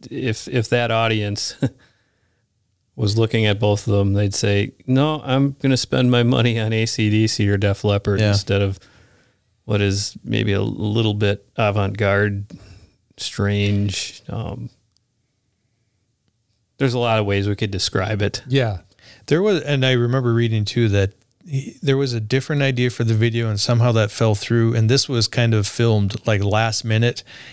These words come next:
Speaker 2: and he kind of filmed it and then went off. I don't know if he was touring or get, I mean, had to get going. So wasn't even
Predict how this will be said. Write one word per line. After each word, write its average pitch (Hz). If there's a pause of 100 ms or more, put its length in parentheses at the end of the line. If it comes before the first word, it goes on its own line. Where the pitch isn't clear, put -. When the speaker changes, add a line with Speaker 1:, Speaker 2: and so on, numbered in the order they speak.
(120)
Speaker 2:
and 113
he 131
kind 120
of 107
filmed 127
it 120
and 110
then 104
went 107
off. 113 (680)
I 117
don't 104
know 104
if 101
he 104
was 92
touring 156
or 107 (200)
get, 123
I -
mean, 117
had 120
to 123
get 117
going. 110
So 110
wasn't 127
even 110